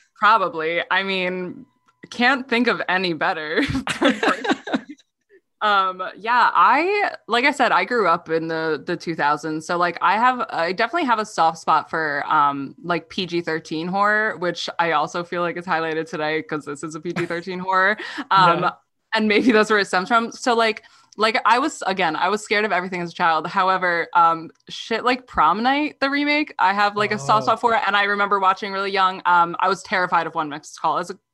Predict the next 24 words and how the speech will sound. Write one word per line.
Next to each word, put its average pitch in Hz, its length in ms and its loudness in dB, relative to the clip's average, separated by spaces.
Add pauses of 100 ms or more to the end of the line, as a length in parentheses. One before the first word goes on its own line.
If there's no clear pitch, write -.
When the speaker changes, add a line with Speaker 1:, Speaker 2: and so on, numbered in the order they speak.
(100)
Speaker 1:
kid, 208 260 -4
but 170 100 0
I 165 60 0
did 170 220 -2
watch 170 220 0
it 131 60 -8
young. 165 320 -4 (420)
Um, 165 400 2 (240)
and, 233 140 0
like, 233 180 0
but 269 120 -2
yeah, 233 160 2
like, 185 180 -4
shit 247 220 -4
like 381 180 -6
that 180 380 2 (160)
is, 175 640 -6 (880)
I 240 520 4
also, 180 560 2 (320)
I, 233 320 4 (180)
<laughs> - 460 -2
I 233 180 4
love, 220 480 2 (1200)
okay, 180 220 -2